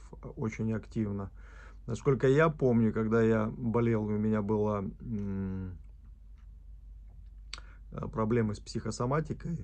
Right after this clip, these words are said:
значит, при употреблении аргинина я моментально чувствовал, как у меня раздувались вены, да, то есть, а, эффект был, а, насыщения кислородом, а,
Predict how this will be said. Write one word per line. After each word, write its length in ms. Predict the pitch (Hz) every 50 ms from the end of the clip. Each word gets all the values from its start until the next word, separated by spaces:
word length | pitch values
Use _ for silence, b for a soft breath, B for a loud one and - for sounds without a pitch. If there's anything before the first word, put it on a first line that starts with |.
| 85 - -
значит, 320 | 107 101 95 - 98 -
при 240 | - 107 107 104 104
употреблении 640 | 101 - - 117 117 120 113 117 123 120 110 110
аргинина 460 | 110 104 98 104 117 131 143 147 139
я 300 | 113 104 104 107 107 104 98 98 -
моментально 640 | - 113 107 107 110 104 - 127 123 123 117 104
чувствовал, 500 | - - 127 113 - - 113 110 101 B B B B B B B B B B B B
как 180 | - - - -
у 60 | 104
меня 360 | 107 107 110 120 120 117 113 110
раздувались 680 | 113 107 101 98 90 107 113 113 110 104 104 - -
вены, 320 | 110 110 110 98 95 92 87
да, 300 | 78 107 113 127 143 - - - - - - - - - -
то 100 | 110 107
есть, 200 | 98 - - - - 127
а, 460 | 123 113 110 107 107 107 104 101 98 92 - - - B B B B B B B B B B B B B - - - -
эффект 520 | 117 113 107 - - - 143 143 120 107
был, 460 | 107 101 101 120 113 113 113 110 110 107
а, 220 | 104 104 107 - -
насыщения 1120 | - 117 113 110 - - 123 113 107 - - - - 131 131 127 120 113 110 104 101 87
кислородом, 880 | - 113 107 - - 120 117 123 143 151 160 147 120 107 98 98 92 - b b b b b b b b b b b - -
а, 420 | - 101 101 101 101 101 101 101